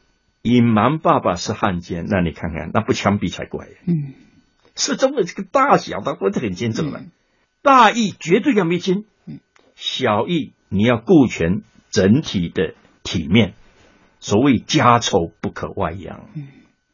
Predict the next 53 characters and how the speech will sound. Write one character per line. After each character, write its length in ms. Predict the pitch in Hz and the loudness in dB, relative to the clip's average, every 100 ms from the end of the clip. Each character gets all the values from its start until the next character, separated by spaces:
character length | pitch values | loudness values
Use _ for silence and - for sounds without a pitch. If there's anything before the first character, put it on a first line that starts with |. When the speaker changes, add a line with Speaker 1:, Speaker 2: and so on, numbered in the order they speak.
| _ | _
Speaker 1:
最 180 | - 202 | 4 6
后 180 | 165 127 | 6 2
最 160 | 175 | 0
起 180 | 135 120 | 0 2
码 140 | 117 | 4
证 180 | 101 117 | 4 4
明 140 | 98 101 | 2 2
说， 160 | 107 | 0
我 140 | 95 90 | 2 4
爸 140 | 107 | 4
爸 100 | 101 | 4
什 140 | 87 | 0
么 80 | 87 | -4
时 120 | 92 | -2
候 80 | 92 | -2
偷， 120 | 87 | -2
我 160 | 87 82 | -4 -4
真 160 | 87 82 | -4 -6
的 80 | |
不 80 | 78 | -8
知 140 | 73 69 | -12 -14
道， 160 | - - _ _ _ - | -16 -20 _ _ _ -4
因 140 | 143 | 2
为 40 | 180 | 2
我 160 | 117 | 2
脑 200 | 101 85 | 0 -2
海 100 | 87 | -2
里 140 | 101 85 | -2 -4
面 180 | 98 98 | -8 -8
我 100 | 80 | -4
爸 140 | 104 | -4
爸 100 | - | -4
从 240 | - 117 | -6 -4
不 80 | 185 | -2
做 140 | 139 117 | -2 -2
这 80 | |
种 80 | 78 | -4
事， 220 | 78 98 - _ - | -10 -14 -16 _ -10
他 160 | - - | -4 0
一 100 | 185 | 2
定 180 | 180 139 | 4 4
有 100 | 101 | 2
不 180 | 262 | 2
得 140 | 202 165 | 2 4
已 120 | 165 | 2
的 80 | 101 | 0
苦 200 | - 98 | -6 -6
衷 240 | 101 107 _ _ | -6 -8 _ _
才 100 | 101 | -2
会 60 | 127 | 2
这 60 | |
种 100 | 127 | 2
事， 280 | 120 104 | 4 4